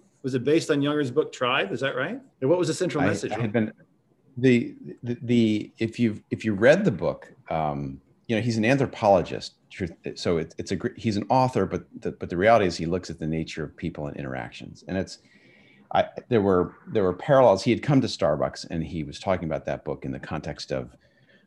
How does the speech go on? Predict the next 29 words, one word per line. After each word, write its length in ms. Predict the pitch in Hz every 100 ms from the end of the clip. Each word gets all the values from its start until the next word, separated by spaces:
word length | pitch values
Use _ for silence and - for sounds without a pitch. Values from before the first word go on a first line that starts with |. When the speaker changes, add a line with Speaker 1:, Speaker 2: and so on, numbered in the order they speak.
| _ -
Speaker 2:
uh, 300 | 64 62 64
veterans 560 | 92 92 82 82 76
and 100 | 71
veteran 280 | 71 76 73
hiring. 600 | 67 78 71 64 64 - -
And 280 | 73 71
so 220 | 67 78 73
we, 380 | 76 82 82 -
we 140 | 85
had, 240 | 95 107 95 -
we 140 | 101
just 220 | 95 95
launched 380 | 87 78 76 -
a, 160 | 67 67 -
a 40 | 80
veterans, 520 | 87 82 73 - - _ 90
um, 320 | 85 76 67
affinity 340 | 95 113 85
group 280 | 85 80 73
at 80 | -
Starbucks, 480 | - 80 73 76 -
and, 180 | 73 73
and 240 | 78 73
then 160 | 78 71
Starbucks 460 | - 82 76 -
got 120 | 82
behind 380 | - 78 87 80
it 100 | 71
and, 140 | 76